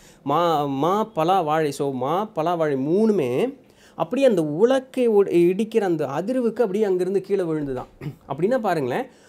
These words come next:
ஒரு உலக்கை இடிச்சா மா, பலா, வாழை மூணு கனிகளும் இப்படி கீழே விழுகுதுன்னா, அது எந்த அளவுக்கு பூத்து குலுங்கி அந்த இடத்துல வளமாவும் செழிப்பாவும் இருக்கணும். சும்மா இந்த க-, முதல் படத்துல எல்லாம் காட்டுவாங்களே, இந்த ஹீரோ போய் இப்படி மரத்தை தட்டுனா அந்த பழம் இப்படி உழுகும் அப்படின்னு சொல்லிட்டு,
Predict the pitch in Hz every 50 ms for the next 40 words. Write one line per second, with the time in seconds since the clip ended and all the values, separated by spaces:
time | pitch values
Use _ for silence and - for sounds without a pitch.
0 | - _ _ - 165 175 165 147 143 175 233 269 285 277 - - 269 247 208 202
1 | 196 202 202 - 226 254 262 196 165 175 202 220 220 - 208 196 202 196 185 170
2 | 180 220 240 202 170 170 196 226 254 262 262 247 214 - - 180 226 226 214 226
3 | 226 220 208 185 175 170 175 190 190 180 175 165 156 139 127 120 120 127 147 196
4 | 208 202 - - - - _ - 139 139 135 143 135 160 202 226 247 240 240 233
5 | 220 208 214 220 240 226 226 - 226 226 - 208 233 226 226 226 - - 185 190
6 | 202 214 214 226 202 175 165 151 160 190 226 208 160 - 143 160 202 226 240 233
7 | 226 214 202 214 208 202 190 196 202 202 196 185 165 147 139 135 123 123 - 226
8 | 226 226 202 175 165 170 170 - 135 143 143 151 165 190 185 180 - 185 208 202
9 | 208 190 180 180 170 165 147 139 143 139 135 131 127 135 170 214 208 202 - 170
10 | 175 165 143 131 120 127 135 - 185 175 - 160 - 147 143 - 170 165 160 143
11 | 127 - 131 147 160 165 147 139 135 139 147 160 151 151 147 131 131 127 127 120
12 | 123 123 120 117 123 117 110